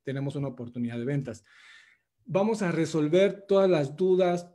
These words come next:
todas las objeciones. Eh, este momento es totalmente interacción, ¿no? Entonces aquí ventas se tiene que poner muy bien las pilas,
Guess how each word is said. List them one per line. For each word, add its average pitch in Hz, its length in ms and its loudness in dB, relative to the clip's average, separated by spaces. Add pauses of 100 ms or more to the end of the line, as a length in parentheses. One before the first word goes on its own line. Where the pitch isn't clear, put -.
todas 196 200 2
las 170 200 -2
objeciones. 160 1120 -2
Eh, 143 400 -6
este 175 240 -4
momento 180 720 0 (500)
es 175 140 2
totalmente 165 500 -2
interacción, 127 640 -6
¿no? 165 240 -12
Entonces 147 300 -6
aquí 160 220 -6
ventas 202 320 -2
se 175 80 -4
tiene 170 160 -2
que 170 80 -2
poner 151 280 -2
muy 190 300 2
bien 190 220 0
las 175 120 -2
pilas, 175 540 0